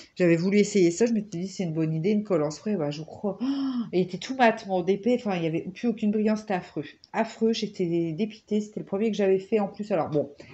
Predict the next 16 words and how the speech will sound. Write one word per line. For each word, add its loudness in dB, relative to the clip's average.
dépitée. -2
Sur -2
le -2
coup, 0
j'étais 0
un 0
peu 0
deg 0
que -2
ça -2
avait 0
matifié, -6
mais -2
en -4
même -4
temps, 0